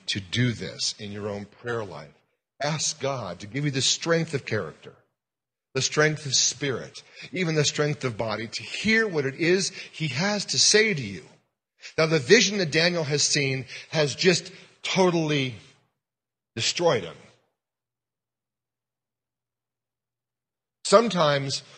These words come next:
when we see God's plans for our life, it isn't the most pleasant news in the world, at least not to the natural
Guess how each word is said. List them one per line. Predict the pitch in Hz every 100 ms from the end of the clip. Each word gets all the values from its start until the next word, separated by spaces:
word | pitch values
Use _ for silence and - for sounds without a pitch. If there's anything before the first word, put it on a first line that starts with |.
| -
when | 139 151
we | 156
see | - 196
God's | 151 151 156
plans | - 185 180 160
for | 151
our | 131 127
life, | 147 156 123 - - - _ _ -
it | 156
isn't | 196 175 156 170 -
the |
most | 143 135 -
pleasant | - 160 151 135 147
news | 127 135 131
in | 120 123
the |
world, | 120 131 131 98 71 - _ _ _ _ _ _ _ _ _ _ _
at | 107
least | 127 147 -
not | 135 143 139 - - _ _ -
to | - 131 123 123 - _ _
the | 120
natural | 131 139 151 - - 110 92 80